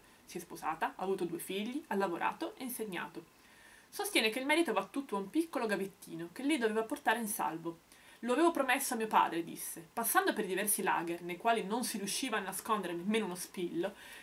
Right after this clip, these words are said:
lei era riuscita a conservare quel gavettino con le fotografie e i documenti di famiglia. E fu con tutto questo che più tardi illustrò i suoi libri.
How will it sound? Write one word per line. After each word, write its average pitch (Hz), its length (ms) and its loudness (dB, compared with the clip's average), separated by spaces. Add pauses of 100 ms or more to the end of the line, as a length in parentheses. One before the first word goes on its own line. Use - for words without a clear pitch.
lei 302 240 6
era 220 120 6
riuscita 240 380 2
a 208 40 -4
conservare 233 560 -2
quel 220 140 0
gavettino 190 580 -2
con 190 120 -8
le 196 80 -4
fotografie 214 540 -2
e - 20 2
i - 20 0
documenti 190 460 -4
di 170 80 0
famiglia. 151 440 -10 (480)
E 208 100 -6
fu 320 120 2
con 214 200 2
tutto 262 260 -6
questo 196 320 2
che 202 100 -6
più 233 180 -10
tardi 170 440 0
illustrò 190 400 2
i 165 60 -4
suoi 175 180 -2
libri. 175 280 -2